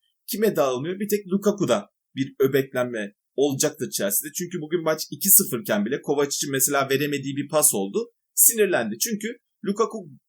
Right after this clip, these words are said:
gol krallığına da oynuyor bir yandan. Hani skor ne olursa olsun, Chelsea kazansın, kaybetsin, üç sıfır olmuş, dört oluyormuş, olmuyormuş. Lukaku bunlarla ilgilenmiyor. Lukaku gol atmak istiyor.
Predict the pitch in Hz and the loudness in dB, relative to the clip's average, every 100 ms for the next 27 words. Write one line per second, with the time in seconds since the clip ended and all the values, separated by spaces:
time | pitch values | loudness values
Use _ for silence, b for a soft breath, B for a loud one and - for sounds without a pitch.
0 | _ - 190 - 190 170 165 160 190 143 | _ 2 4 4 2 2 0 -2 -2 2
1 | 120 117 110 104 107 101 98 139 135 - | 2 0 -2 -2 -2 -4 -8 -6 0 2
2 | - 185 214 180 123 113 107 117 - 156 | 2 2 2 2 0 -2 -4 -4 0 0
3 | 156 - 151 143 139 147 135 135 127 120 | 0 -2 0 0 0 -2 -2 -2 0 0
4 | 147 151 _ _ _ 185 - - 156 131 | 0 -4 _ _ _ -2 2 2 0 0
5 | 131 143 - 151 147 151 143 147 131 139 | 0 -2 -4 0 0 0 -2 0 0 0
6 | 151 127 120 170 - _ - 175 190 190 | 0 0 -2 -4 -8 _ -6 -2 -2 -2
7 | 170 180 180 175 160 175 180 185 165 123 | -2 0 0 0 -2 -2 0 0 0 -2
8 | 151 202 _ 180 196 160 190 160 165 135 | -2 -4 _ -6 -4 -4 -4 2 2 2
9 | - 104 - - - 165 | 0 -6 -2 -4 -2 -4